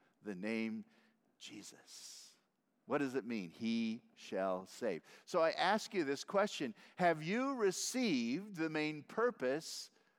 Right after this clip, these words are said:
of First Advent? Are you a recipient of the salvation that only Jesus can provide and that he offers to all people? Are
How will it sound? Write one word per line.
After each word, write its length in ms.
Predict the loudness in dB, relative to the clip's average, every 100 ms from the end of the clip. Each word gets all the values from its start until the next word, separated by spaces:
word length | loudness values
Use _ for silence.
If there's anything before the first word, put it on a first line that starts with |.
| _ _ _ _ _ _
of 160 | 0 2
First 300 | 0 0 0
Advent? 420 | -2 -2 -6 -6 _ _ _ _ _ _ _ _ _ _ 2
Are 160 | 4
you 240 | 6 4 4
a 80 | 4
recipient 640 | 2 2 0 0 -2 0
of 140 | -2
the 80 | -4
salvation 760 | 0 4 4 4 2 0 -6 -6 -16 -8
that 160 | 0 2
only 300 | 4 2 -2
Jesus 560 | -2 0 0 0 -2
can 320 | -2 -2 -2 -2
provide 720 | -6 -2 2 6 6 4 0 -10 -2
and 160 | 0 4
that 100 | 4
he 140 | 6
offers 560 | 6 4 2 -4 -4 -8
to 320 | -8 -6 -2
all 380 | 2 6 6 4
people? 680 | 0 -8 -8 -6 -8 -8 -16 _ _ _ _ _ _ _ _ _ 0
Are 540 | 4 6 4 2 -2